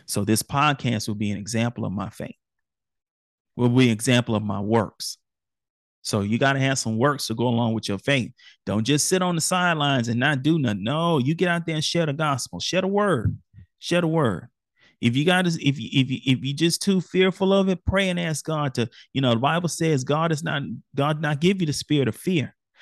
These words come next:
Sometimes the enemy will keep you fearful, fearful, so you won't say, so you won't speak. But you never know. Your words could save somebody's life and you'll never even know it.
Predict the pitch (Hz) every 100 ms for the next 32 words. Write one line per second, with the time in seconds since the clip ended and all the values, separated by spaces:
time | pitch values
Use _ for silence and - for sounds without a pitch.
0 | - - 143 156 160 143 131 - 175 190
1 | 170 147 127 180 160 143 127 - 202 220
2 | - 131 113 - _ _ - _ _ _
3 | _ 190 220 - 127 113 131 _ _ -
4 | 147 139 175 160 147 - - 202 139 -
5 | 147 170 151 127 - - 262 - - _
6 | - - - 127 233 226 196 170 165 220
7 | 165 117 - _ _ _ 113 156 214 185
8 | 190 240 185 151 - 131 - 202 240 -
9 | 170 156 151 139 170 180 139 117 165 180
10 | 135 160 175 175 170 117 - - _ _
11 | _ _ _ _ _ _